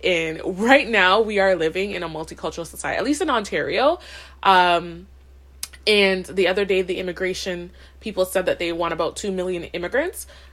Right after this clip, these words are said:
Personally, I think that's a lowballing, because our population of Canada is, like, thirty-two million.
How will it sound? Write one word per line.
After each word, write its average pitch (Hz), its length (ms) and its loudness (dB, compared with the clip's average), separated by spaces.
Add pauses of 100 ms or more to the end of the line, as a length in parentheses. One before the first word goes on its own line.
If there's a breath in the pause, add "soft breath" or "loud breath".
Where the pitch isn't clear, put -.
(140)
Personally, 240 520 -2
I 277 60 0
think 196 200 -6
that's 170 200 -2
a 175 40 -4
lowballing, 160 880 2
because 170 640 -4 (580 soft breath)
our 214 320 6
population 285 920 0 (380)
of 196 160 2
Canada 202 300 -2
is, 226 120 -2
like, 185 180 -4
thirty-two 180 360 -6
million. 190 520 -8